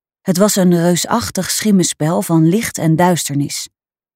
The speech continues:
Misschien moest ze Rosie toch maar wekken. Licht. Ze schrok. Er stond iemand naast de berk. Donker.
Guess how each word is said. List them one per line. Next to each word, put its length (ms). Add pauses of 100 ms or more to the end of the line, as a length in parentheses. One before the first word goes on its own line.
(300)
Misschien 420
moest 320
ze 180
Rosie 460
toch 200
maar 180
wekken. 360 (1000)
Licht. 540 (1160)
Ze 180
schrok. 480 (920)
Er 140
stond 420
iemand 500
naast 340
de 100
berk. 460 (880)
Donker. 560